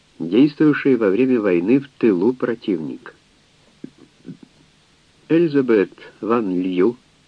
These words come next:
горячо ненавидя рабовладельчество, не гнушалась никакими средствами, если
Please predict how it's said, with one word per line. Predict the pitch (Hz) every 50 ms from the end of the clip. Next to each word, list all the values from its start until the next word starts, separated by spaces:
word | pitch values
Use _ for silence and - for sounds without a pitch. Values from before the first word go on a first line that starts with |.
| _ _ _ _ _ _ _ _ _ -
горячо | 80 95 110 117 117 - 175 165
ненавидя | 151 147 139 135 135 139 151 175 165 131 104 95 85 76 - - _ _
рабовладельчество, | 87 98 110 120 110 113 107 90 80 85 104 101 101 135 143 139 - - 85 82 - - _ - 123 131 139 143 - _ _ _ _ _ - - - - _ -
не | - 123 127
гнушалась | 143 160 165 156 - 202 208 202 190 180 - - -
никакими | - 120 123 120 127 120 127 131 117 110 95
средствами, | - - - 85 90 85 78 - - - - 117 127 143 160 165 156 156 -
если | 98 127 147 147 - 160 151 147 -